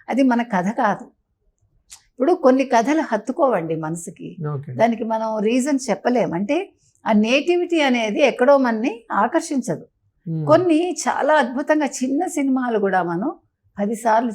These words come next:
Speaker 1: చూస్తాం. అది తమిళం కావచ్చు, మలయాళం కావచ్చు, even కొరియన్ కావచ్చు, ఏదైనా కావచ్చు,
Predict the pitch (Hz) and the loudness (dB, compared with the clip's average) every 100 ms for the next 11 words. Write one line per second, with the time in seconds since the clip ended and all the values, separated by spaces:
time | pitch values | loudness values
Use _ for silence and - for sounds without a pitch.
0 | 175 147 - 151 165 170 151 170 202 208 | -6 -10 -10 -8 -8 -6 -6 -4 -4 0
1 | 208 208 214 196 170 190 202 202 190 190 | 0 0 -2 -4 -2 0 0 0 -2 -4
2 | 185 202 202 _ _ - 196 202 185 180 | -2 -4 -4 _ _ -4 0 0 2 2
3 | 190 214 214 196 202 202 196 226 269 320 | 4 2 4 2 2 -2 2 6 8 6
4 | 302 220 151 139 - | 6 6 6 2 -6